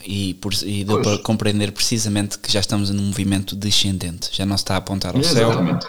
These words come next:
Speaker 1: já está num movimento
Speaker 2: E aí nós É, e aí temos vários outros juristas que vão seguir nessa linha, é, do Gross Tomásios, é, Inécio e vários outros juristas germânicos, sobretudo, que vão seguir nessa linha de uma criação de um sistema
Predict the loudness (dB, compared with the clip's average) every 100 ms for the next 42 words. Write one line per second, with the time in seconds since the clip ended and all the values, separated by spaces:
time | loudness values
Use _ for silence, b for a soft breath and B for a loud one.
0 | -4 -2 0 2 2 0 0 0 0 0
1 | -2 -2 -4 -10 -20 -20 -20 _ _ -4
2 | -2 -4 0 0 2 2 4 4 4 4
3 | 2 2 2 2 2 0 2 2 4 2
4 | 2 2 2 4 4 4 2 0 0 2
5 | 2 2 0 0 0 0 0 2 4 4
6 | 2 0 -2 -2 0 0 0 -2 0 0
7 | 0 -2 -8 b b b _ -4 0 2
8 | 2 4 2 2 -2 0 2 2 2 -2
9 | -4 -4 -2 0 2 2 2 0 2 2
10 | 2 2 4 2 2 -2 0 2 2 2
11 | 0 0 0 0 0 2 4 2 0 B
12 | B B _ 0 4 4 2 0 2 2
13 | 4 2 0 0 2 2 4 2 4 2
14 | 0 0 0 -2 0 2 2 2 0 -2
15 | -2 -2 2